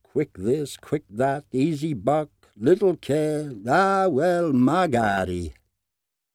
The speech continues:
Maria breathes again and turns an ear to old Betty in her usual place, nose dripping into her tea and moaning about the weather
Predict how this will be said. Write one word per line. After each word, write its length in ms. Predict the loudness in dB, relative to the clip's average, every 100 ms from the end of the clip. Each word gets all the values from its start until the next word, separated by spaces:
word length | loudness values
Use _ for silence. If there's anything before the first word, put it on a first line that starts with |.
| _ _ _ _ _ _ _ _ _ _ _ _ _
Maria 520 | 4 6 10 10 8
breathes 560 | 6 6 6 6 2 -4
again 480 | 4 6 6 4 4
and 160 | 4
turns 360 | 4 2 2 2
an 120 | 2
ear 260 | 4 4 2
to 180 | 0
old 240 | 0 0 0
Betty 380 | -2 0 -2 0
in 120 | 0
her 120 | -2
usual 480 | 0 0 0 -2 -4
place, 640 | 0 0 0 -2 -8 -4
nose 480 | 0 4 4 2 -6
dripping 500 | -6 -4 0 2 4
into 300 | 2 2 0
her 160 | 0 -4
tea 420 | -2 0 0 -2 -6 -14 -20 _ 0
and 180 | 4
moaning 400 | 6 8 6 6
about 320 | 2 2 0 -2
the 100 | -4
weather 640 | 2 2 4 2 0